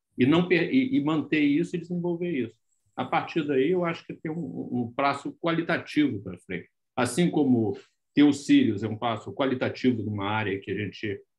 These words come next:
abre um, um grande campo, eu acho que em detecção a gente precisa concentrar. Tem muita gente que sabe fazer muita coisa no Brasil, muito boa, participando de vários projetos, mas a gente tem que criar aqui dentro, tô falando aqui da nossa área,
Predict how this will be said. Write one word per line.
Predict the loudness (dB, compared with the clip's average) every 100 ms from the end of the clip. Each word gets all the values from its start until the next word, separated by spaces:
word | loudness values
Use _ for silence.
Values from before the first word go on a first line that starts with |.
| _ -2
abre | 0 0 -2
um, | -4 -6 -6 -6
um |
grande | -4 -4 -4 -6
campo, | -4 -4 -4
eu | -6
acho | -8 -4
que | -2
em |
detecção | -2 -2 -6 -6 -6 -4
a |
gente | -4 -8 -10 _ _ _ _ -10
precisa | -6 -2 -2 -2
concentrar. | -4 -4 -2 -2 -2 -2 -2 -6 _ _ 2
Tem |
muita | 4 4 2
gente | 2 0
que | -2
sabe | -4 -2
fazer | 0
muita | 2 0 0
coisa | 2 2
no | 2
Brasil, | -2 -2 -2
muito | -4 -6 -4
boa, | -2 -2
participando | -4 -8 -4 -2
de |
vários | -2 -4 -4
projetos, | -4 -4 -4 -6
mas | -6
a | -6
gente | -6
tem | -8
que | -8 -4
criar | -2 0 0
aqui | 0 -2
dentro, | -2 -2 -2 -8 _ _ _ _ _
tô | -4
falando | 0 2
aqui | 2 0
da | 0
nossa | 0 0 0
área, | -2 -4